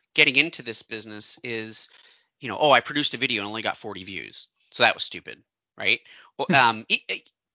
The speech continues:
Speaker 1: it's not a short game by any stretch. It's a very, very long game. You know, we're over one point nine million views on our YouTube channel, uh, today. And,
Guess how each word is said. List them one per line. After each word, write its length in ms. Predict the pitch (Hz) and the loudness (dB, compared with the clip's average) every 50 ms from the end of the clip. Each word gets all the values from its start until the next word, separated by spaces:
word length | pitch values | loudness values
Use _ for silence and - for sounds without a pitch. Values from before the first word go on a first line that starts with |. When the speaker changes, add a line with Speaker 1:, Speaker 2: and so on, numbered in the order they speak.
| _ _ _ - - 190 - - | _ _ _ -2 -2 -2 4 4
Speaker 1:
it's 220 | 196 190 - - | 4 4 4 0
not 280 | 165 160 165 185 233 247 | 2 6 8 8 8 8
a 60 | 214 | 6
short 340 | - - - 131 156 - - | 4 2 2 0 -2 -2 -2
game 420 | 139 117 101 98 92 85 - - _ | -4 -4 -4 -4 -6 -10 -16 -14 _
by 160 | - 131 127 | 4 4 4
any 240 | 117 131 156 175 156 | 6 4 2 2 0
stretch. 380 | - - - 101 90 80 - - | -4 -4 -4 -4 -6 -6 -6 -6
It's 180 | 151 156 - - | -6 -4 -2 -2
a 80 | 202 | -2
very, 720 | 180 151 135 120 160 143 135 135 131 135 131 131 131 131 - _ _ _ _ _ _ | -2 -4 -2 2 4 4 6 6 4 2 0 0 -2 -4 -8 _ _ _ _ _ _
very 460 | 120 113 117 131 131 127 123 117 117 | -20 0 4 6 6 6 6 2 0
long 320 | 110 110 107 107 107 104 104 | -2 -2 -2 -2 -2 -2 -2
game. 420 | 107 113 107 98 95 82 69 85 | -2 -2 0 0 -2 -6 -8 -10
You 60 | 104 | -10
know, 80 | 107 110 | -10 -8
we're 200 | 113 123 135 135 | -6 -4 -2 -2
over 200 | 127 127 117 117 | -2 -2 -4 -6
one 200 | 110 110 113 117 | -6 -6 -8 -6
point 220 | - - 117 113 | -6 -8 -8 0
nine 220 | 113 110 107 107 107 | 2 2 2 2 0
million 320 | 107 110 107 110 107 107 | -4 -4 -4 -4 -6 -6
views 300 | 101 104 107 113 113 107 | -6 -8 -6 -2 -2 -2
on 60 | 104 | -2
our 80 | 101 101 | -2 -4
YouTube 360 | 101 120 156 - - 131 117 | -4 -4 -6 -4 -6 -8 -4
channel, 440 | - - - 104 104 104 104 107 - - - - - - - _ _ | -2 2 2 2 2 2 -2 -4 -6 -12 -16 -18 -18 -18 -20 _ _
uh, 300 | - 113 104 101 107 - | 2 6 6 6 6 4
today. 640 | - - 127 120 143 180 165 127 117 110 107 113 - - - - - _ - | 0 2 6 8 10 10 10 10 8 6 2 0 -6 -12 -20 -20 -6 _ 6
And, 340 | 143 135 131 127 123 123 | 8 8 8 8 6 2